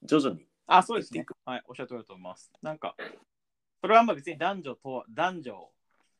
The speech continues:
Speaker 2: えー、なんだ、国籍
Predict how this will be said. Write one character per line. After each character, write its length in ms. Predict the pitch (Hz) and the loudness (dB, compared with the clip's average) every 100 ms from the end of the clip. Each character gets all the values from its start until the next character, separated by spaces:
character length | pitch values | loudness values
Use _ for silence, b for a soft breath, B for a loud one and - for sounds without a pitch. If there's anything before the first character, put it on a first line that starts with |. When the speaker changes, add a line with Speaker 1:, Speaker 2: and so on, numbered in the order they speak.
| _ _ _ | _ _ _
Speaker 2:
え 1200 | 117 113 110 107 107 104 101 101 101 98 98 98 _ | -12 -10 -10 -12 -12 -12 -10 -8 -10 -10 -12 -16 _
ー、 100 | - - | -20 -14
な 100 | 104 | -12
ん 40 | |
だ、 120 | 87 92 | -10 -4
国 180 | 127 - | -4 -2
籍 500 | 147 147 139 139 | -4 -4 -4 -4